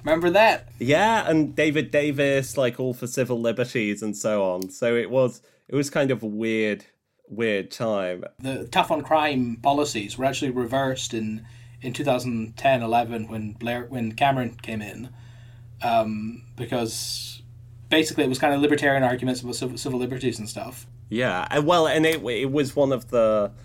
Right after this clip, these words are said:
Speaker 2: one of the things both
Speaker 1: Mm-hmm.
Speaker 2: coalition partners
Speaker 1: Yeah,
Speaker 2: agreed
Speaker 1: yeah.
Speaker 2: on, uh, was, was kind of, yeah, so civil liberties. I actually, I, I have an anecdote. It's, it's not that interesting,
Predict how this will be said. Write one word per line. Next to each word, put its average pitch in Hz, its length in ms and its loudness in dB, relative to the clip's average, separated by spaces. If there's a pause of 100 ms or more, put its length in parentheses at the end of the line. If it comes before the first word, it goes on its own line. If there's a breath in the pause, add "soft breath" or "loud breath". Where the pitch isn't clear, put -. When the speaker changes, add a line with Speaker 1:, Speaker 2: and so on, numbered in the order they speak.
(140 loud breath)
Speaker 2:
one 120 180 2
of 117 120 -2
the 113 100 -8
things 117 400 -2
both 110 320 0
Speaker 1:
Mm-hmm. 131 100 -2
Speaker 2:
coalition 101 460 -2
partners 107 480 -4
Speaker 1:
Yeah, - 40 -12
Speaker 2:
agreed 71 220 -14
Speaker 1:
yeah. - 140 -8
Speaker 2:
on, - 280 -14 (1160 soft breath)
uh, 78 480 -4
was, - 300 -8
was 90 260 -8
kind 87 300 -6
of, 85 100 -12 (160)
yeah, 92 160 -6
so 85 240 -8
civil 87 320 -10
liberties. - 560 -16 (500 soft breath)
I 123 120 4
actually, 170 480 0
I, 139 240 2
I 127 100 0
have 143 240 -2
an 123 140 0
anecdote. 127 640 -4
It's, 107 180 -8
it's 117 200 -2
not 147 220 2
that 107 200 -2
interesting, 87 680 -10